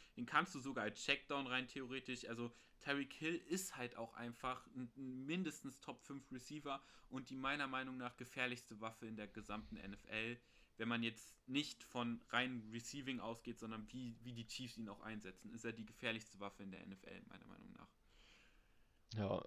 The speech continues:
Speaker 2: s-, geh ich mit.
Speaker 1: Ja, gut, dann sind wir uns da ja sehr einig. Ähm, bester Rookie der Chiefs bis jetzt?
Speaker 2: Ja, da, da kann, da können wir eigentlich nur einen wählen. Ist, also finde ich, das, für mich ist das Creed Humphreys.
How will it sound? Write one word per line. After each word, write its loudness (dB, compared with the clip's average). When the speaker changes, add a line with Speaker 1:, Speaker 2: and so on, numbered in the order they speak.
Speaker 2:
s-, -4
geh 6
ich 4
mit. 4
Speaker 1:
Ja, 0
gut, -8
dann -6
sind -2
wir -2
uns -2
da 0
ja 2
sehr -2
einig. -2
Ähm, 4
bester 4
Rookie 2
der 0
Chiefs -6
bis -14
jetzt? -6
Speaker 2:
Ja, 4
da, 6
da 8
kann, 8
da 12
können 8
wir 12
eigentlich 8
nur 8
einen 8
wählen. 8
Ist, -6
also 2
finde 2
ich, -2
das, -6
für 4
mich 4
ist 0
das -2
Creed 0
Humphreys. 6